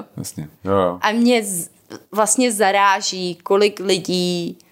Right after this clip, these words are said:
Speaker 2: s tím nesouhlasí, s tímhle, s tímhle postojem a, eh, chtějí už teď nějak montovat, jakože ty
Speaker 1: A
Speaker 2: si
Speaker 1: jako
Speaker 2: ho-
Speaker 1: tlačit do nějaký
Speaker 2: Mm.
Speaker 1: role.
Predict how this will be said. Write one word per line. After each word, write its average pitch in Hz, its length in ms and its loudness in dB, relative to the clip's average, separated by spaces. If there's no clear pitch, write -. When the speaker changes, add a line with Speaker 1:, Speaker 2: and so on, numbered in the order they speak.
Speaker 2:
s - 100 -8
tím 226 160 4
nesouhlasí, 226 720 2
s - 100 -8
tímhle, 165 720 2
s - 160 2
tímhle 180 1000 0
postojem 165 800 0
a, 170 400 0
eh, 196 40 -2
chtějí - 280 0
už - 180 -2
teď - 480 -4
nějak 175 560 -2
montovat, 180 640 0
jakože 175 800 0
ty 185 60 0
Speaker 1:
A - 60 0
Speaker 2:
si 196 60 4
Speaker 1:
jako 190 100 2
Speaker 2:
ho- - 60 2
Speaker 1:
tlačit - 240 -2
do 90 40 0
nějaký 87 280 -2
Speaker 2:
Mm. 247 80 4
Speaker 1:
role. 262 160 2